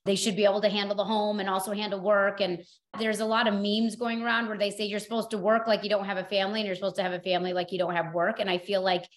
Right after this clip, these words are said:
women feel that a lot more than men because,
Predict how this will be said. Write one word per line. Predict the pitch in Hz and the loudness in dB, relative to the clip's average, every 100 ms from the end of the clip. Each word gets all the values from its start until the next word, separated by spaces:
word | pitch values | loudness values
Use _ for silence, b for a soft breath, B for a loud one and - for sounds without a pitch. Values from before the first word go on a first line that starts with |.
| b _ _ | b _ _
women | 180 202 214 214 | 0 2 4 2
feel | 208 - 202 190 | 0 0 2 2
that | 202 202 214 - | 2 2 0 -4
a | |
lot | 196 190 180 175 | -6 -2 -2 -2
more | 190 190 190 214 294 | -2 -2 -2 -2 -2
than | 269 269 | -2 -2
men | 277 285 294 | 0 0 -2
because, | 247 - 196 175 | -4 -2 -2 -2